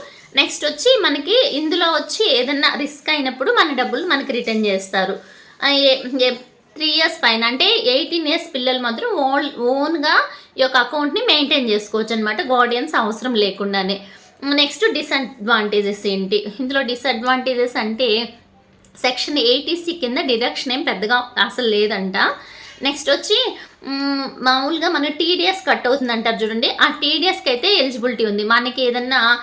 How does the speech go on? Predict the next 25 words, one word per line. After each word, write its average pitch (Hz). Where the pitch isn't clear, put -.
ఆ, 254
మనం 262
హైయర్ 269
తీసుకున్నాము, 240
స్కూల్ 294
ఫీజెస్, 226
వాటికి 233
టీడీఎస్ 262
లాంటివి 226
కట్ 220
అవుతా 226
ఉంటాయి 208
కదా, 190
దాంట్లో 320
కన్సెషన్ 302
అయితే 240
ఇస్తారంట. 202
నెక్స్ట్ 294
వచ్చి 370
మనం 285
తీసుకునేటువంటి 294
ఇంట్రెస్ట్ 311
మీద, 269
ఆ, 233
మనకి 262